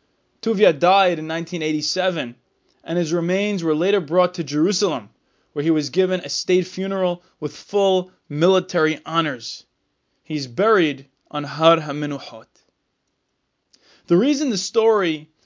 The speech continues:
of the, of Tuvia Belsky and his brothers is so inspiring to us today is not only because it is a story of defiance, but ultimately because it is a story of redemption.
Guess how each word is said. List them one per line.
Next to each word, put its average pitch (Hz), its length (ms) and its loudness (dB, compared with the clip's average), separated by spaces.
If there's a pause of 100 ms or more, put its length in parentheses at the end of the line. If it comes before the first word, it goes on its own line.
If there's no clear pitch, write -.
(160)
of 160 140 -2
the, 151 120 -4 (160)
of 151 200 0
Tuvia 220 360 0
Belsky 202 380 0
and 170 140 -2
his 139 160 -6
brothers 180 420 0
is 165 180 -6
so 214 320 0
inspiring 202 840 -4
to 202 140 -2
us 202 180 2
today 196 420 2 (560)
is 180 180 0
not 269 220 2
only 285 460 2
because 190 420 2
it 190 100 4
is 170 120 -2
a 165 40 -4
story 208 520 2
of 160 180 -4
defiance, 165 800 -4 (300)
but 165 140 0
ultimately 262 800 -2 (420)
because 190 420 4
it 185 140 -2
is 156 120 -4
a 151 40 -8
story 160 640 0 (300)
of 156 280 2 (140)
redemption. 151 720 2